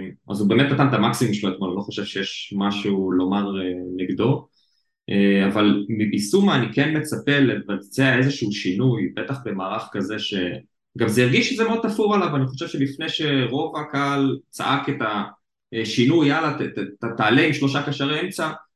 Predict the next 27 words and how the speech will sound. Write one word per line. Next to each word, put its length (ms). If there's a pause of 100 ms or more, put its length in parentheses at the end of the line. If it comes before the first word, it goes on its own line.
(140)
אז 180
כולם 220
רצו 280
לראות 220
את 100
ביסומה 440
באמצע, 720
ואת 160
הקשר 280
האחורי, 440
ולראות 360
את, 180
אה, 60 (200)
בנטנקור 520
ואויברג, 500
אה, 160
עולים 320
למעלה 340
יותר. 220 (640)
ובינתיים 640
אני 160
לא, 340
לא 140
מצליח 340
לראות 300
ממנו 560 (160)
משהו, 400